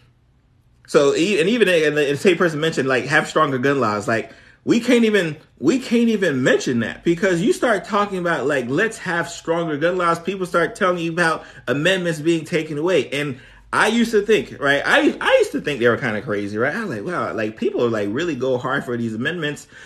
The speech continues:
until the pandemic hit. Because once the pandemic hit and you had people lining the streets, begging, right, to take their mask off, to put themselves at risk for a respiratory disease,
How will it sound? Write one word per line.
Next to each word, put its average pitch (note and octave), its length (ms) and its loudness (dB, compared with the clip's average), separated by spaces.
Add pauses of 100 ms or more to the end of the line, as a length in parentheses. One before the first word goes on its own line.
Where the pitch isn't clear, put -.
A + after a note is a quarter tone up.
(140)
until G#3 300 4
the E3 100 6
pandemic D#3 560 0
hit. - 260 -8 (1120)
Because D#3+ 300 2
once A3 240 0
the C#4+ 100 0
pandemic G#3+ 600 0
hit A3+ 360 0 (840)
and B2 220 0
you C4 100 2
had A3 260 4
people G3+ 360 0
lining G3 460 0
the G3 100 -2
streets, G3 680 -4 (580)
begging, G#3+ 880 0 (360)
right, F3 300 0
to D#3 120 0
take G#3+ 300 0
their G3 140 2
mask G3 440 -2
off, G3+ 240 0
to F3+ 60 -8
put G#3 240 2
themselves G3 400 2
at E3 160 4
risk E3+ 240 0
for F#3 140 4
a C#3 40 2
respiratory F3+ 500 2
disease, D#3 640 -4